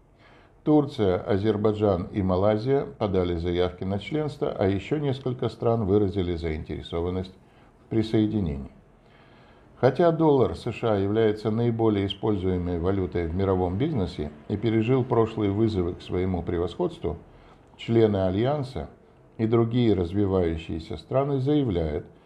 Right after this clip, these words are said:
что им надоело доминирование Соединённых Штатов в мировой финансовой системе.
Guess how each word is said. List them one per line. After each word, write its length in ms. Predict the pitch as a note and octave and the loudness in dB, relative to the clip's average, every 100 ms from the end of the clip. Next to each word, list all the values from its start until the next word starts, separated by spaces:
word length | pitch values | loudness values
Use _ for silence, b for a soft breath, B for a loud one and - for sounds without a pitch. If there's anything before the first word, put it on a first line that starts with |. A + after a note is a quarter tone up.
| B B | B B
что 180 | - - | -8 0
им 240 | A2 G#2 G2+ | 2 2 2
надоело 560 | F#2 F2+ F2 G2+ B2 | 0 0 2 2 2
доминирование 800 | B2 B2+ B2+ B2+ B2+ B2 A#2+ A#2+ | 2 2 2 2 2 2 0 -4
Соединённых 640 | - F2+ E2 E2+ D#2+ D#2+ E2 | -4 -6 -4 -4 -4 -6 -8
Штатов 400 | - D3 D3+ C3 B B B B | -6 -4 -4 -6 B B B B
в 60 | - | -6
мировой 600 | F3+ F#3+ F#2+ D#2 G#2 B2 - | 2 4 4 2 0 -2 -6
финансовой 560 | G#2 D#2 E2 D#2+ F2 E2 | -6 -4 -6 -6 -6 -6
системе. 500 | - - - C2+ | -8 -12 -12 -12